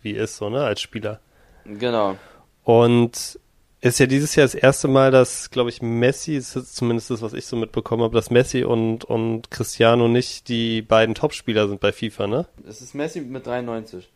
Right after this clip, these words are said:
Speaker 1: Messi, aber dann kommt, glaub ich,
Speaker 2: Mhm.
Speaker 1: Lewandowski, oder? Und dann kommt, glaub ich,
Speaker 2: Ähm.
Speaker 1: Mbappé und dann kommt,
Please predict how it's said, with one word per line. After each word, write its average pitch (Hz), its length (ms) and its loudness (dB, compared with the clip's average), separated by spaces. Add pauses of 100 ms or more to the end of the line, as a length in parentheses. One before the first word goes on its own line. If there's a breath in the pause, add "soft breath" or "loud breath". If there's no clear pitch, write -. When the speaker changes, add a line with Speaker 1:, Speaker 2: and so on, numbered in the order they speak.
Speaker 1:
Messi, 139 500 2
aber 120 220 4
dann 151 520 4
kommt, 131 280 2
glaub 120 180 2
ich, 110 160 -12
Speaker 2:
Mhm. 104 60 -10
Speaker 1:
Lewandowski, 117 640 0
oder? 139 300 0 (380)
Und 110 180 -8
dann 123 280 2
kommt, 117 440 2
glaub 117 160 2
ich, 113 140 -6
Speaker 2:
Ähm. 113 140 -2
Speaker 1:
Mbappé 120 440 0
und 123 200 -4
dann 117 180 2
kommt, 110 680 -4